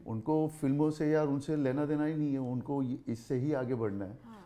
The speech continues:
Speaker 1: बिग बॉस में आ रहे हैं और क्या,
Speaker 2: हम्म।
Speaker 1: और क्या चाहिए? तो
Speaker 2: हम्म, हम्म,
Speaker 1: मेरे ख्याल से
Speaker 2: exactly my
Speaker 1: बहुत अच्छा
Speaker 2: point।
Speaker 1: प्लेटफॉर्म है।
Speaker 2: So वो टीवी, आप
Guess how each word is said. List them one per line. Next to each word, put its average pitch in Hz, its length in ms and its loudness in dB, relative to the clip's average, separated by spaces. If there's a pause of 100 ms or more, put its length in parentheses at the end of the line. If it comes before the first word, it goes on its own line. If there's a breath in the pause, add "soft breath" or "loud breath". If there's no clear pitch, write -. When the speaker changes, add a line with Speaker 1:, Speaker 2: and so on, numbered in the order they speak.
(140 loud breath)
Speaker 1:
बिग 113 220 0
बॉस 127 260 2
में 135 100 2
आ 117 140 2
रहे 113 120 4
हैं 110 60 4
और 117 160 0
क्या, 143 160 -2
Speaker 2:
हम्म। 123 100 2
Speaker 1:
और 127 100 2
क्या 139 140 0
चाहिए? 95 300 -4
तो 90 180 -12
Speaker 2:
हम्म, 120 500 -8
हम्म, - 100 -6
Speaker 1:
मेरे 131 120 -2
ख्याल 151 160 0
से 311 80 -2
Speaker 2:
exactly 339 300 0
my 339 60 0
Speaker 1:
बहुत 180 140 6
अच्छा 165 120 2
Speaker 2:
point। 160 160 4
Speaker 1:
प्लेटफॉर्म 98 420 -2
है। - 60 -8
Speaker 2:
So - 120 -12
वो 302 220 -4
टीवी, 294 480 -6
आप 240 480 -8